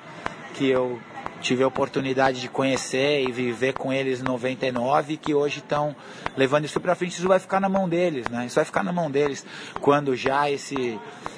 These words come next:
Rodolfo, essa gente vai embora, isso vai ficar na mão deles. E mais do que merecido, eles é que vão, que vão levar isso, né?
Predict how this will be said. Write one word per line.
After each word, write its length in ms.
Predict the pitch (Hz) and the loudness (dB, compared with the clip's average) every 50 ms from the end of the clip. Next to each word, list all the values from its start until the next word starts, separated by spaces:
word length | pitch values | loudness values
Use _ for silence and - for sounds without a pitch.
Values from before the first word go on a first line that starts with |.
| - - - | -14 -14 -12
Rodolfo, 920 | - - 135 135 120 113 123 123 143 156 165 165 160 156 147 135 - - | -2 2 2 2 2 2 2 4 6 6 6 6 6 6 4 2 0 -4
essa 220 | 131 - - 143 135 | -6 -2 0 0 0
gente 460 | - - 143 151 156 139 - - 135 | 0 -2 -2 -4 -4 -4 -4 -4 -2
vai 300 | 117 117 127 131 147 147 | 0 2 2 2 2 2
embora, 420 | 139 131 127 127 143 151 165 165 | 0 0 4 6 6 6 6 6
isso 140 | 170 165 - | 2 2 0
vai 80 | 165 165 | 0 0
ficar 200 | - - - 170 | 0 0 0 2
na 100 | 170 175 | 2 2
mão 180 | 180 170 151 | 2 0 0
deles. 600 | 127 131 135 151 175 165 139 117 101 - - - - - - - - - - - - - - | 0 2 2 4 2 2 0 -2 -6 -8 -10 -10 -10 -10 -12 -12 -12 -14 -18 -18 -18 -8 -2
E 300 | - 127 127 117 120 131 | 0 0 2 2 0 0
mais 240 | 120 127 135 151 151 | 4 6 6 6 6
do 100 | - 156 | 4 0
que 140 | - - 151 | -2 -2 0
merecido, 840 | 147 151 143 139 123 - - - 127 139 151 143 117 113 101 113 | 2 2 2 2 2 0 0 -2 0 0 0 -2 -2 -4 -4 -2
eles 300 | 127 135 143 147 139 - | 0 0 0 -2 0 0
é 100 | 143 135 | 0 0
que 140 | - - 143 | -2 -2 -6
vão, 400 | 123 123 131 135 135 135 131 127 120 - - - - - - - - - - - - - - - - - | -6 -2 -2 0 0 0 -2 -2 -4 -6 -8 -10 -16 -16 -16 -16 -14 -12 -12 -12 -12 -12 -16 -16 -12 -6
que 100 | - 123 | -2 0
vão 220 | 110 117 123 127 | 2 2 2 2
levar 380 | 131 131 123 107 123 131 131 113 | 2 0 0 2 2 2 2 2
isso, 320 | 110 123 123 - - 127 | 0 -2 -4 -6 -4 -4
né? 240 | 110 113 117 123 131 | -2 -2 -2 -2 -4